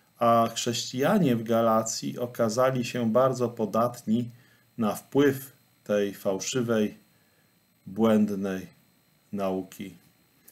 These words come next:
Atak fałszywych nauczycieli tego błędu był wymierzony przeciwko prawdzie, chociaż ich nauka bezpośrednio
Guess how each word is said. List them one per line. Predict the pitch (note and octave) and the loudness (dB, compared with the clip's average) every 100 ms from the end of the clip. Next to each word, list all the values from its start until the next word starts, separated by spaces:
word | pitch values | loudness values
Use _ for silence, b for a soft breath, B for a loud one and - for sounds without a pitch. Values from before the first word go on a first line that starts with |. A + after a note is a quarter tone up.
| b b b | b b b
Atak | - D#3+ F#3+ F3+ | 0 2 2 0
fałszywych | - C3 B2 - F3 C#3+ B2+ A#2+ - - | 2 2 2 2 2 2 0 -2 -8 -12
nauczycieli | A#2+ A#2+ A#2+ A#2 A2+ - A2 C#3 C3+ G#2+ | -4 0 2 2 0 -6 -2 2 2 2
tego | A#2+ G#2+ G#2+ | -2 0 0
błędu | G2+ A2+ A#2 B2 C#3+ D3 | 0 2 2 0 -2 -2
był | B2+ B2 A2 | 0 2 2
wymierzony | A#2+ B2 A#2 G#2 A#2 C3+ C#3 | -2 0 0 0 0 2 0
przeciwko | C3 - - B2 - B2+ A#2+ B B B B _ | -4 -10 -10 -10 -2 0 0 B B B B _
prawdzie, | A#2 A#2+ G2+ F2+ F#2 F2 - | 2 4 4 0 -4 -4 -6
chociaż | - A2 - A#2 A2 - | -4 -4 0 0 -2 -6
ich | D3 - | -10 -4
nauka | B2 A#2+ C3 D#3+ | 0 0 0 -2
bezpośrednio | C#3 C3 - C3 A#2+ C3 C3 C#3 | -2 -2 -2 -4 -2 -2 -2 -2